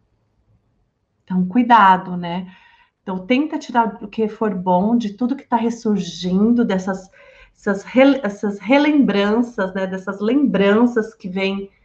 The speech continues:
saindo aí de baixo do passado, pra extrair algo bom de tudo isso, né? Não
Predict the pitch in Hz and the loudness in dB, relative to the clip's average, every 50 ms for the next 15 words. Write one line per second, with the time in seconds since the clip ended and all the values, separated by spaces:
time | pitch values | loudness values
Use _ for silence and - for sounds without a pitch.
0 | _ _ _ _ _ _ _ - - 226 208 202 202 214 233 240 247 214 214 196 | _ _ _ _ _ _ _ 0 2 4 4 6 6 6 8 8 8 8 6 4
1 | 196 202 190 208 180 - 170 165 165 180 190 208 - - - 214 185 190 190 185 | 4 2 2 2 2 4 4 6 6 6 4 2 0 -4 -4 -4 -4 -6 -10 -6
2 | - 196 190 185 - - - 175 165 165 165 170 185 190 202 247 277 294 - _ | -4 -4 -4 -4 -6 -6 -2 -2 0 0 0 0 -2 -2 -4 -6 -8 -8 -12 _
3 | - _ _ _ _ _ _ _ - - _ _ _ _ _ _ _ _ _ _ | -20 _ _ _ _ _ _ _ -20 -20 _ _ _ _ _ _ _ _ _ _
4 | _ _ _ - 214 208 208 214 - - 247 214 - - - 269 247 240 220 220 | _ _ _ -2 0 0 0 -4 -8 -12 -12 -12 -6 0 4 6 6 6 6 6
5 | 233 247 254 247 247 240 214 208 202 180 196 190 202 202 202 - - - 196 196 | 4 4 4 6 4 4 2 0 -2 -2 -2 -2 -2 -2 -4 -6 -8 -8 -6 -6
6 | 196 190 180 170 165 160 - - - 175 170 170 170 170 175 185 - _ _ - | -4 -6 -6 -6 -8 -12 -16 -16 -16 -14 -14 -14 -16 -16 -18 -20 -20 _ _ -4
7 | 185 185 185 196 214 233 240 247 240 240 240 240 | 0 2 4 4 6 8 8 10 10 10 8 6